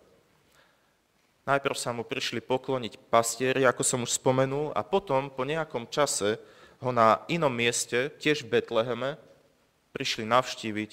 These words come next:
e, mudrci z východu. A priniesli mu, a doslova tam je, že obetovali mu dary. A nevieme, koľko bolo týchto mudrcov, hoci tradícia hovorí, že boli traja, ale písmo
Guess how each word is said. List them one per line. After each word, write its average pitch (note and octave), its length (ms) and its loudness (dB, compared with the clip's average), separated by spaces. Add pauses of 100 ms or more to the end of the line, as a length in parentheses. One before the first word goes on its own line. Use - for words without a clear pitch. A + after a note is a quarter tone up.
e, - 20 -18 (640)
mudrci B2+ 480 -6
z G2+ 80 -14
východu. F#2 460 -8 (1040)
A A2+ 80 -2
priniesli C3+ 640 0
mu, C3 240 2
a A2 160 0
doslova A#2 460 0
tam A2 260 -6
je, G#2+ 140 -6
že - 100 -6
obetovali A2 640 0
mu G2 240 -6 (400)
dary. F#2+ 400 -6 (1900)
A A2 200 2 (160)
nevieme, D#3+ 320 0
koľko E3 380 0
bolo B2+ 260 2
týchto A2 320 -6
mudrcov, A2+ 640 -2 (480)
hoci A#2 320 -8
tradícia C3+ 480 0
hovorí, A#2+ 320 -2
že A2 160 -10
boli A#2 220 -4
traja, B2 480 4 (400)
ale G#2 200 0
písmo D3+ 480 -6